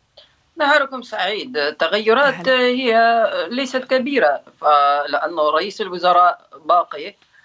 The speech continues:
Speaker 1: رئيسة البنك المركزي باقية، وزير المالية نفسه، فإذا هناك تغير أساسي جديد وهو تبديل وزير الدفاع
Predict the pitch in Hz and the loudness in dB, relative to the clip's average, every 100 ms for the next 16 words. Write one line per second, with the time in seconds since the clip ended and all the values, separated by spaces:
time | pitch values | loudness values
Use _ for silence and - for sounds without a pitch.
0 | _ 151 165 196 190 190 - 175 156 190 | _ -6 -4 -6 -6 -8 -4 -4 -2 -4
1 | 175 175 156 165 170 180 165 151 160 143 | -2 -4 -2 -2 -2 -4 -8 -4 -6 0
2 | 165 180 170 156 170 185 139 151 160 175 | 2 2 -4 -2 0 -2 -4 -6 -2 0
3 | 165 156 151 170 160 160 165 165 170 - | 2 2 -2 -2 0 0 0 -2 -6 0
4 | 156 143 165 180 _ _ - 170 165 170 | -2 0 -4 -6 _ _ 0 2 4 0
5 | 220 175 185 170 180 185 175 180 175 170 | -2 -2 -2 -2 -2 -2 -2 0 2 4
6 | 165 160 - 165 202 196 185 170 202 190 | 2 0 -2 -4 -2 -2 -2 0 0 0
7 | 185 170 165 160 170 151 156 151 - - | -2 -8 -8 -8 -6 -4 -2 -4 -6 -4
8 | 175 175 208 196 190 175 175 180 165 165 | -2 -2 -2 -4 0 2 4 2 4 2
9 | 156 170 160 165 - _ _ 175 165 170 | 2 2 4 2 0 _ _ -4 -4 -4
10 | 196 180 175 165 160 160 165 147 - 127 | -4 -2 -2 2 2 4 2 -2 -8 -16
11 | 165 165 196 185 156 151 156 185 151 156 | -6 -2 0 -2 -4 -10 0 2 2 0
12 | - | -2